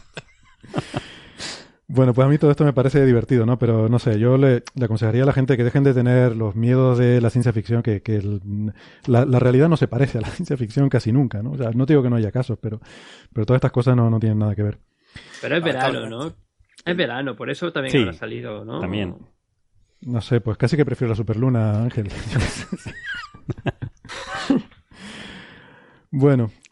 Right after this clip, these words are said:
Speaker 1: que, que nada, hablando de más cosas de verano, están las señales misteriosas de
Speaker 4: Ah.
Speaker 1: radio provenientes de una enana roja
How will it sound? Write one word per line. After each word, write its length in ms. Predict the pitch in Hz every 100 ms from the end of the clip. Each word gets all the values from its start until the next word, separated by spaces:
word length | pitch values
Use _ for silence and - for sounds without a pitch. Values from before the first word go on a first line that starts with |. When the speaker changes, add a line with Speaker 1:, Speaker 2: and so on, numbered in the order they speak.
| _
Speaker 1:
que, 1040 | - 131 123 120 120 120 117 117 113 110 123
que 120 | 135
nada, 200 | 127 113
hablando 320 | 120 139 151
de 120 | 143
más 200 | 139 139
cosas 240 | - 139 139
de 60 |
verano, 460 | 135 139 143 147 - -
están 460 | 127 - 127 135 135
las 160 | 131
señales 480 | - 127 123 139 131
misteriosas 580 | 135 123 127 123 131 117
de 60 | 120
Speaker 4:
Ah. 80 |
Speaker 1:
radio 360 | 120 139 123 110
provenientes 680 | - 117 107 113 123 120 110
de 80 | 120
una 140 | 120
enana 200 | 120 113
roja 460 | 127 127 117 101